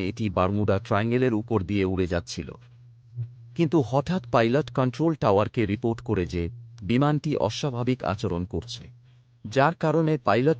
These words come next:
অকস্মাৎ দিক বদল করে ফেলে এবং হাভানা এর জায়গায় ডালাস এয়ারপোর্টে বিমানকে অবতরণ করায় এবং চারশো চল্লিশ যাত্রীর জীবন বাঁচে। এমনই অনেক আশ্চর্য ঘটনা বারমুডা ট্রায়াঙ্গেলে ঘটেছে। যে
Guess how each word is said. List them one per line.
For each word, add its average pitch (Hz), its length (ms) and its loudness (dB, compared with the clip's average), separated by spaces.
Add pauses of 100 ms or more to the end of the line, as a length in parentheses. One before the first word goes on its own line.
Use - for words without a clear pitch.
অকস্মাৎ 139 480 -2
দিক 120 260 -2
বদল 98 300 2
করে 98 220 0
ফেলে 85 300 -4 (440)
এবং 123 260 2
হাভানা 135 480 -2
এর 117 180 0
জায়গায় 92 420 0
ডালাস 107 340 0 (100)
এয়ারপোর্টে 113 540 -2
বিমানকে 104 540 0
অবতরণ 98 520 0
করায় 80 340 -2 (380)
এবং 117 280 2
চারশো 120 420 -4
চল্লিশ 113 480 0
যাত্রীর 110 380 0
জীবন 95 400 -2
বাঁচে। 80 260 -4 (220)
এমনই 175 420 2
অনেক 143 240 2 (100)
আশ্চর্য 151 460 -4 (100)
ঘটনা 107 420 -2
বারমুডা 113 500 2
ট্রায়াঙ্গেলে 92 560 -2
ঘটেছে। 85 420 -10 (1000)
যে 120 200 2